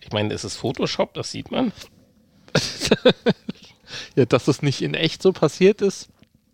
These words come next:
Speaker 1: Ach, das will ich ja gar nicht ausschließen, wenn das, wenn du die, was weiß ich, mit Möhrensaft einreibst, die Flasche oder so, keine Ahnung. <laughs> Aber
Speaker 2: Mit
Speaker 1: das ist
Speaker 2: Möhrensaft.
Speaker 1: Photoshop, das sieht man. Also das ist nicht gut gemacht, auch das <laughs> wollte ich damit eigentlich zum Ausdruck bringen.
Speaker 2: Ach so, ja, weil man es so sieht.
Speaker 1: Ja,
Speaker 2: Ja, ja,
Speaker 1: es sieht
Speaker 2: ja.
Speaker 1: süß aus, aber es ist dann doch eher so,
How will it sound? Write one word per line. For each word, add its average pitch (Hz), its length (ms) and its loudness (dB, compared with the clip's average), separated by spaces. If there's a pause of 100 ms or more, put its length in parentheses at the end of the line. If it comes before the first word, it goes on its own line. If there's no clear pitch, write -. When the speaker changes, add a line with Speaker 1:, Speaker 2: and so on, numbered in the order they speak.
(180)
Speaker 1:
Ach, - 120 -14
das - 220 -8
will 101 100 -4
ich 95 80 -8
ja 107 100 2
gar 87 120 -2
nicht 82 180 -6
ausschließen, 131 440 -2
wenn 110 100 2
das, 85 320 -6
wenn 101 100 2
du 98 80 0
die, 95 320 -8
was 95 100 -8
weiß 95 180 -8
ich, 123 200 -8
mit 101 160 -2 (100)
Möhrensaft 117 880 0
einreibst, 139 560 -2
die 170 60 -10
Flasche - 400 -2
oder 131 260 2
so, 143 160 -4
keine - 280 -4
Ahnung. 147 500 0 (640)
<laughs> - 520 -4 (420)
Aber 110 340 2 (300)
Speaker 2:
Mit - 300 -12
Speaker 1:
das 117 140 0
ist 113 40 2
Speaker 2:
Möhrensaft. 139 400 0
Speaker 1:
Photoshop, 107 540 0
das - 140 -4
sieht - 140 -8
man. 95 200 -4
Also 101 120 -10
das 160 220 -2
ist 190 180 -4
nicht 160 220 2
gut 147 220 -2
gemacht, 208 460 0
auch - 180 -10
das - 300 2
<laughs> - 100 -8
wollte 147 220 2
ich - 40 -2
damit 143 340 2
eigentlich - 360 0
zum - 240 0
Ausdruck - 560 -2
bringen. - 360 -2
Speaker 2:
Ach - 40 -4
so, 185 180 6
ja, 113 300 4
weil 123 80 4
man 120 160 -2
es 113 100 -4
so 127 120 2
sieht. 107 360 -2
Speaker 1:
Ja, 117 160 4
Speaker 2:
Ja, 127 60 0
ja, 113 80 0
Speaker 1:
es 101 100 -4
sieht - 80 0
Speaker 2:
ja. 110 60 0
Speaker 1:
süß 113 260 0
aus, 131 400 2
aber 113 240 4
es 110 140 -4
ist - 320 -8
dann 117 160 0
doch 127 240 0
eher 123 240 2
so, 123 260 0